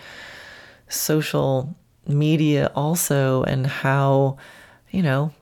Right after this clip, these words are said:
p-, people talking about how their lives are so wonderful and kind of picking out the most wonderful things to be thankful for,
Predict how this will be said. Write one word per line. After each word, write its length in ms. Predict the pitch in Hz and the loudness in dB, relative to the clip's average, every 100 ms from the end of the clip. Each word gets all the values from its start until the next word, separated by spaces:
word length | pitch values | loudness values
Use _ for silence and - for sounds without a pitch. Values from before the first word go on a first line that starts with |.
| - - - _ _ - - - - | -20 -20 -20 _ _ -14 -14 -14 -14
p-, 120 | - - | -10 -8
people 540 | - 185 - 165 151 - - _ | -2 -2 2 0 0 -8 -20 _
talking 460 | - 175 175 165 151 | -2 0 0 0 0
about 440 | 151 160 147 - - | 0 0 0 -2 -6
how 240 | 165 143 135 | -2 0 0
their 280 | 156 160 | 2 0
lives 320 | 156 151 147 143 | 2 0 -2 -2
are 60 | |
so 220 | 135 139 | 0 0
wonderful 500 | 143 165 151 - 139 | 4 2 2 0 0
and 100 | 139 | 0
kind 220 | - 147 139 | -2 -2 -2
of 240 | 139 _ | -4 _
picking 380 | - 175 165 143 | -8 -2 0 2
out 260 | 160 143 | 2 0
the 100 | - | 0
most 360 | 139 160 214 - | 2 4 4 0
wonderful 340 | 143 139 143 | -4 -2 -4
things 460 | 135 139 135 135 - - - - - | -4 -2 -2 -2 -6 -12 -18 -18 -6
to 120 | 151 | -2
be 140 | 151 | -2
thankful 420 | 135 143 151 - 139 | 0 0 0 -2 -2
for, 460 | 143 135 127 131 | 0 2 2 -2